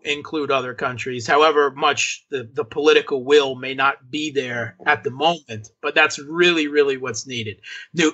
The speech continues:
new countries involved, addressing all kinds of new weapons and technologies. It doesn't look like any country is, is really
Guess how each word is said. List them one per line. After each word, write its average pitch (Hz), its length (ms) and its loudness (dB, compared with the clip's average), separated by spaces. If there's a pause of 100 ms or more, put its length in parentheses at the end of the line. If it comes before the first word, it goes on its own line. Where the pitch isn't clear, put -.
new 202 300 6
countries 185 560 4
involved, 151 640 0 (240)
addressing 156 500 2
all 190 220 6
kinds 165 360 -2
of 139 80 -10
new 151 200 -6
weapons 135 480 -6
and 123 180 -14
technologies. 120 1040 -4 (840)
It 180 100 -2
doesn't 214 300 6
look 196 180 4
like 175 320 2 (260)
any 185 220 2
country 165 580 -2
is, 131 240 -12
is 127 220 -10
really 143 400 2